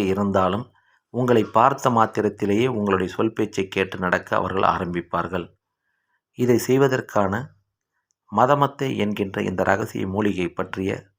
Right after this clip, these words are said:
விவரங்கள் தெரிந்தவர்களாக இருந்தால் இந்த மூலிகையை எடுத்து பயன்படுத்தி பலன் பெறுங்கள். எடுக்கக்கூடிய மூலிகையானது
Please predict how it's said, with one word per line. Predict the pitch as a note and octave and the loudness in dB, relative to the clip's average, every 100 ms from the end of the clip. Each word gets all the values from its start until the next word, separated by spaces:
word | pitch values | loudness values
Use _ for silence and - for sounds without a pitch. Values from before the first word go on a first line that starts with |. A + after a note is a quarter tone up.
| _ _ _ - _ _ _ _ _ _ _ _ _ _ _ _ _ _ | _ _ _ -20 _ _ _ _ _ _ _ _ _ _ _ _ _ _
விவரங்கள் | A#2 B2+ C#3 B2 A2+ - | 0 4 4 2 0 2
தெரிந்தவர்களாக | A2 A#2 A#2 G#2 G#2 F#2+ F#2 | 2 4 2 4 2 2 0
இருந்தால் | F#2+ G#2+ A2 A2+ - | -2 0 0 0 -2
இந்த | F#2+ F2+ | -6 -4
மூலிகையை | G2 G2+ F#2 E2 | -2 -2 -2 -4
எடுத்து | F2+ G2 - - | -6 -6 -8 -4
பயன்படுத்தி | F2+ F#2+ F#2 F2+ D#2+ | -2 -2 -4 -4 -6
பலன் | E2 F2 F2+ | -4 -6 -6
பெறுங்கள். | F2+ F#2+ G#2+ - _ _ _ _ _ _ _ _ _ A#2+ | -8 -8 -10 -12 _ _ _ _ _ _ _ _ _ -2
எடுக்கக்கூடிய | C3 D3+ C#3 - A2+ G#2+ | 0 2 -2 -2 -2 0
மூலிகையானது | G2 A2 G2+ G2 F#2+ F#2 F2+ | 0 0 0 0 -2 -2 -4